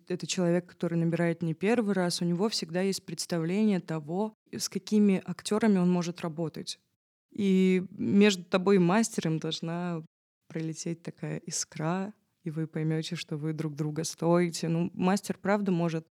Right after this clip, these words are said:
Ты можешь ему не подходить, хотя ты будешь безумно талантливый, и кто-то другой тебя возьмёт.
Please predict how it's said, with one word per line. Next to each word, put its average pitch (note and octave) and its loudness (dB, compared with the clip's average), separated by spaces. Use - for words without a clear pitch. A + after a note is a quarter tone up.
Ты C#4+ 8
можешь A3 8
ему E3 4
не D#3 2
подходить, D#3 -6
хотя E3+ 4
ты E3 -4
будешь E3 0
безумно E3+ 6
талантливый, F3 6
и - -2
кто-то - -2
другой E3+ 4
тебя D#3 4
возьмёт. D3 2